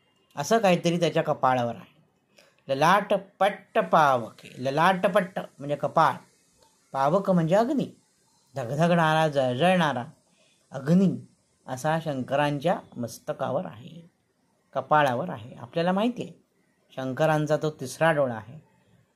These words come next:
तो अग्नीचा आहे. त्याने जर तिसरा डोळा उघडला तर सारी सृष्टी भस्मसात होते. ह्याच शंकरांनी काय केलं? किशोर चंद्रशेखरे. किशोरचंद्र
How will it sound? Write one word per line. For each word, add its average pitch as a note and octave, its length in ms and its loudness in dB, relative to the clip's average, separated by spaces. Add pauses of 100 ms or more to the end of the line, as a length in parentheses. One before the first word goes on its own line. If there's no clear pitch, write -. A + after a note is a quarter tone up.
तो - 240 -6
अग्नीचा C3 480 -6
आहे. E3+ 460 -14 (200)
त्याने C#3 220 -4
जर C3+ 200 -6
तिसरा C#3 300 -4
डोळा C3+ 200 -2
उघडला C#3 440 0 (720)
तर C3+ 60 -2
सारी C3+ 360 0
सृष्टी C#3+ 480 -6
भस्मसात C3 720 -4
होते. - 440 -14 (960)
ह्याच G3 320 2
शंकरांनी G3 580 2
काय F3+ 240 4
केलं? F#3 240 -4 (260)
किशोर F#3 460 0
चंद्रशेखरे. F#3 1080 -2 (840)
किशोरचंद्र G3 760 2